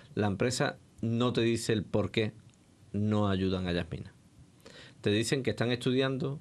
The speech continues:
la posibilidad de cómo ayudar a Yasmina. Pues no es tan difícil. No es tan difícil. Eh, mm, tan solamente es decir, "Vamos a recoger tapa-, tapones para Yasmina".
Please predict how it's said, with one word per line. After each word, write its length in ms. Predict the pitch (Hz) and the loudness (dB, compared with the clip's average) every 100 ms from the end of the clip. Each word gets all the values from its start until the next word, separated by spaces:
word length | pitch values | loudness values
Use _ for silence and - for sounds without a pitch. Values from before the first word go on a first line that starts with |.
| - | -4
la 240 | 110 113 | 0 0
posibilidad 640 | 98 104 - 98 95 104 123 | 2 0 0 0 2 2 2
de 200 | 120 - | 0 0
cómo 360 | 147 143 135 | 2 2 2
ayudar 360 | 123 117 113 110 | 2 2 2 2
a 40 | |
Yasmina. 460 | 107 92 92 92 87 - - - - | 2 0 -2 -4 -8 -14 -20 -20 -4
Pues 160 | 95 | -2
no 80 | 87 | -2
es 60 | 90 | -2
tan 160 | 98 | -2
difícil. 420 | 107 110 117 - 135 - - - - - - - - - - | -2 -2 -4 -4 -10 -14 -20 -20 -20 -20 -20 -20 -20 -20 -10
No 140 | 95 | -6
es 60 | 92 | -4
tan 180 | 98 101 | -2 0
difícil. 420 | 101 107 107 147 - - - - - - | 0 -2 -4 -8 -12 -20 -20 -20 -16 -2
Eh, 300 | 95 90 90 | 0 0 0
mm, 480 | 101 90 92 - - | -4 -2 -4 -6 -4
tan 180 | 92 92 | -4 -2
solamente 480 | 95 92 95 98 | 0 0 0 2
es 60 | 113 | 2
decir, 360 | 107 - 107 - - - | 2 0 0 -2 -12 -10
"Vamos 320 | 101 101 98 | -2 0 0
a 20 | 92 | 0
recoger 280 | 95 110 | 0 0
tapa-, 300 | 117 104 95 92 | 2 2 0 0
tapones 320 | 98 92 92 | -2 0 0
para 140 | 92 87 | 0 -2
Yasmina". 280 | 95 127 | -2 -2